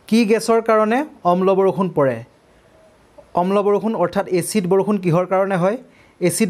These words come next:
বৰষুণত কি কি থাকে? এইচ টু এছ অ' ফ'ৰ, ছালফিউৰিক এচিড, এইচ এন অ' থ্ৰী, নাইট্ৰিক এচিড আদি থাকে। গতিকে ইয়াত ৰাইট আনচাৰ কোনটো হ'ব? অপশ্যন খটো ৰাইট আনচাৰ হ'ব,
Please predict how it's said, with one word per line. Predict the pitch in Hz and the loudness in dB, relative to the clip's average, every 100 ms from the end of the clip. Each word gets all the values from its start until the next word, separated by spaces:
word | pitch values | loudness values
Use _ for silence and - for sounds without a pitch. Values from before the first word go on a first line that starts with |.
| 185 | 2
বৰষুণত | 208 220 220 220 | 2 2 -2 -2
কি | 185 | -2
কি | 214 | 0
থাকে? | 202 208 226 - 170 | 0 0 -2 -4 -2
এইচ | 175 180 - | -2 -2 0
টু | 208 180 | 2 2
এছ | - 196 | 2 0
অ' | 190 | 2
ফ'ৰ, | 185 214 - _ _ _ _ _ - | 0 0 -4 _ _ _ _ _ -6
ছালফিউৰিক | 196 175 175 202 202 196 | -2 -2 -2 -2 -2 -2
এচিড, | 180 202 202 - _ _ - 190 | -4 -4 -6 -18 _ _ -2 0
এইচ | 208 - 175 - - 180 | 0 -8 -12 -12 -2 0
এন | 185 | 0
অ' | 185 185 | -2 -2
থ্ৰী, | 147 117 139 | -6 -6 -2
নাইট্ৰিক | 156 156 180 175 180 | -2 -2 -4 -2 -2
এচিড | 202 208 - _ - | -2 -6 -8 _ -4
আদি | 151 165 170 | -2 -2 -4
থাকে। | 160 285 - - - - - | -4 -4 -8 -20 -20 -20 -4
গতিকে | 170 214 214 247 202 | 0 0 0 0 0
ইয়াত | 208 185 | 0 0
ৰাইট | 185 | 0
আনচাৰ | 196 220 214 | -2 -2 -2
কোনটো | 202 220 196 | -2 0 0
হ'ব? | 196 269 - _ _ _ _ _ _ _ _ | 0 -2 -6 _ _ _ _ _ _ _ _
অপশ্যন | 170 180 - 226 240 285 - _ _ _ _ _ _ _ - | -2 -2 -2 0 0 -2 -6 _ _ _ _ _ _ _ -8
খটো | - 208 208 226 | -2 0 0 0
ৰাইট | 208 202 | 0 -2
আনচাৰ | 196 208 | 0 0
হ'ব, | 196 | 0